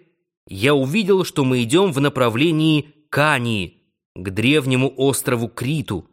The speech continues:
В те дни, когда я уходил в плавание на борту Авраама Линкольна, пришло известие, что население этого острова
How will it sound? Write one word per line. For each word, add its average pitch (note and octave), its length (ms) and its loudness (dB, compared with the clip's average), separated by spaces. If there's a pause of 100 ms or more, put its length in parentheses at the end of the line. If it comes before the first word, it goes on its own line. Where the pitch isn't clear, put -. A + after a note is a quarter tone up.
(920)
В - 140 -16
те B2 160 -2
дни, B2+ 280 0
когда A2+ 300 -2
я A2+ 140 2
уходил A2+ 480 0
в - 100 -16
плавание B2+ 680 0 (240)
на G2 160 -2
борту B2+ 380 0
Авраама B2+ 520 2
Линкольна, D3+ 680 0 (580)
пришло G#3 480 0
известие, F3 680 0
что D3+ 200 -2
население C#3 680 2
этого B2 380 0
острова A#2+ 680 0